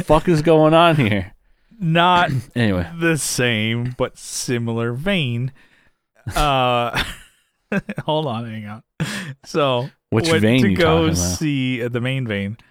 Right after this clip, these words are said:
Speaker 2: Went to go
Speaker 1: Ooh.
Speaker 2: see back in the day, uh, Austin Powers two, The Spy Who Shagged Me. And, you know, at just a local theater here in Claremont, San Diego. Dox me, I guess.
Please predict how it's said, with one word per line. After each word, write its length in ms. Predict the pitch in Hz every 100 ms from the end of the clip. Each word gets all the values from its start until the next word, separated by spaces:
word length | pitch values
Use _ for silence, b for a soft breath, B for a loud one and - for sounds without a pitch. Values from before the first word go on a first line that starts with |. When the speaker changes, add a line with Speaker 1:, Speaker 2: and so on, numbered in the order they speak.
| b _
Speaker 2:
Went 220 | 147 165 185
to 100 | 196
go 200 | 170 165
Speaker 1:
Ooh. 40 |
Speaker 2:
see 440 | - - 135 123
back 360 | 113 117 110 -
in 80 | 135
the 80 | 175
day, 480 | 165 131 117 123 123 b b _
uh, 360 | - 117 107 107 -
Austin 400 | 127 135 - 156
Powers 440 | 151 147 147 143
two, 500 | - 170 151 120 120 _ _
The 140 | - 139
Spy 440 | - - 135 127
Who 120 | 120 117
Shagged 420 | - 185 196 165
Me. 280 | 113 101 104 _ _ _ _ _ _ _ _ _
And, 640 | - 143 123 120 117 117 127 B _ _
you 140 | 180 143
know, 60 |
at 180 | 127 135
just 180 | 139 131
a 120 | 131
local 320 | 120 131 131
theater 500 | 131 139 123 113 113
here 300 | 107 113 107
in 120 | 107 110
Claremont, 680 | 117 107 98 101 107 -
San 180 | - 101
Diego. 420 | 101 110 139 175 - _ _ _ _ _ _ _ - - - - _ _ - 147 113
Dox 320 | 98 92 -
me, 180 | 135 160 -
I 60 |
guess. 260 | 120 165